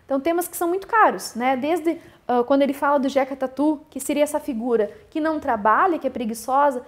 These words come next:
porque ele tá, vive doente, né? E, e nem se sabia que ele tava doente. Então, são, são questões muito interessantes. É toda essa, essa, essa parte da literatura que é, que vem sobre esse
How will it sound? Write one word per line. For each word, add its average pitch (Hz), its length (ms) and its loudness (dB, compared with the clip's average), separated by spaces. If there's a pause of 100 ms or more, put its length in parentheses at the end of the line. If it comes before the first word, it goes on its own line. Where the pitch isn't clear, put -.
(140)
porque 359 180 -2
ele 349 120 0
tá, 349 120 2
vive 294 280 0
doente, 277 600 0 (240)
né? 233 220 -8 (260)
E, 262 240 -2
e 269 60 0
nem 294 100 2
se 330 120 -4
sabia 269 440 -2
que 277 80 -10
ele 233 80 -8
tava 208 220 -4
doente. 196 500 -10 (520)
Então, 269 140 2
são, 190 240 -2
são 302 160 -2
questões 311 320 0
muito 381 180 0
interessantes. 349 560 0
É - 100 -2
toda 339 240 0
essa, 311 360 2
essa, 254 340 -2 (120)
essa 226 420 -2
parte 294 580 2
da 247 80 2
literatura 240 640 0
que 220 160 -4
é, 214 300 -2 (160)
que 240 100 -8
vem 240 200 0
sobre 240 260 -2
esse 226 280 -2